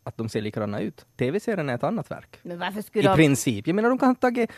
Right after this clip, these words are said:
Speaker 1: kreativa friheter. Kanske det, för det är ett dike mellan ett land som de kan fara i.
Speaker 2: Ja, men det låter ju bara idiotiskt. Bara sådär att, "Oj, men nu måste vi få vår serie att röra oss framåt på det här sättet, så vi hittar
Speaker 1: Mm.
Speaker 2: på en egen." Det är som,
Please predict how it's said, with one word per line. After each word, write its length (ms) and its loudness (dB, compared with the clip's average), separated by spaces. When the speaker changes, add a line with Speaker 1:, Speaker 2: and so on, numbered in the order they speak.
Speaker 1:
kreativa 600 2
friheter. 520 -2
Kanske 260 -4
det, 200 -4
för 80 2
det 60 2
är 40 4
ett 160 -2
dike 400 -2
mellan 280 2
ett 140 -6
land 340 -6
som 140 -6
de 120 -4
kan 180 0
fara 240 -4
i. 140 -14
Speaker 2:
Ja, 120 0
men 100 0
det 80 -2
låter 280 0
ju 40 -2
bara 160 -2
idiotiskt. 720 -4
Bara 140 2
sådär 180 2
att, 80 -6
"Oj, 100 -2
men 140 0
nu 140 2
måste 260 -2
vi 100 -4
få 240 0
vår 120 0
serie 340 -2
att 80 -6
röra 240 -4
oss 100 -8
framåt 380 -6
på 60 -12
det 60 -4
här 220 2
sättet, 260 -12
så 60 -10
vi 80 -8
hittar 140 -2
Speaker 1:
Mm. 180 0
Speaker 2:
på 200 2
en 120 -2
egen." 420 -4
Det 60 -2
är 60 -2
som, 240 -6